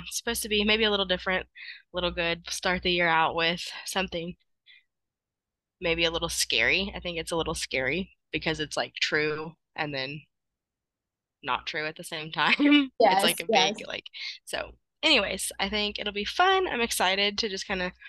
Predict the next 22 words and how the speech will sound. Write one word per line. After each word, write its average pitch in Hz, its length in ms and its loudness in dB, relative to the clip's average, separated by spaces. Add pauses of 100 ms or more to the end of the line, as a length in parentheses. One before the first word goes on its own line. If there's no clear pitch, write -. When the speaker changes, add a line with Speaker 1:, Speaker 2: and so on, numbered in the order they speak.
(400)
Speaker 1:
switch - 420 0
it 180 80 2
up 165 160 2
a 220 60 2
little 262 220 2
bit, 311 280 -4 (180)
and 190 460 -6 (760)
yeah, - 160 0 (140)
I'm 233 80 -4
excited. 220 440 0
I 202 100 4
think 226 280 2
it'll 240 120 4
be 214 160 0
a 196 60 4
good 170 240 -2
one 170 220 -8
for 175 120 -2
us 160 120 -2
to 160 100 -2
discuss - 480 -2
too. - 260 -4